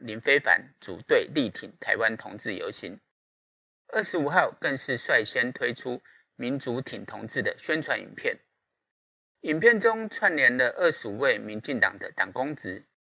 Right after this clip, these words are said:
开箱专属的彩虹小物力挺平权，更号召支持者于游行当天加入民进党的队伍，一起支持同志。而二十二号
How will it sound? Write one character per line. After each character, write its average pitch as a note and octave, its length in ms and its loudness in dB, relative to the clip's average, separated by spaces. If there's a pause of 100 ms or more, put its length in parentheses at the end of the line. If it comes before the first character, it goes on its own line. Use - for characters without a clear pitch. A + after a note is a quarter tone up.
(280)
开 D#3 220 6
箱 D#3+ 280 0
专 F3 240 2
属 A2+ 220 -8
的 - 320 -10
彩 F2+ 240 2
虹 G#2 140 -10
小 E2 200 -2
物 A#2+ 280 -2
力 C#3 200 2
挺 - 320 -14
平 G#2+ 220 -12
权， F2+ 260 -2 (760)
更 E3 180 8
号 D#3 220 4
召 C#3 260 6
支 C#3+ 220 -2
持 A#2 160 -4
者 - 320 0
于 A2+ 220 -4
游 B2 200 6
行 A#2+ 180 -4
当 B2+ 220 0
天 C3 260 -2 (360)
加 D3 180 6
入 D#3 180 2
民 G2+ 200 -6
进 C#3+ 180 2
党 F2+ 160 0
的 F#2+ 100 -2
队 A2+ 200 8
伍， D2+ 120 -8 (400)
一 E3+ 120 -2
起 - 280 -2
支 B2 200 0
持 F#2+ 180 -4
同 G2+ 260 -14
志。 - 280 -2 (800)
而 F3 300 4
二 A#3+ 140 8
十 - 160 -2
二 F#3+ 180 8
号 E3 300 6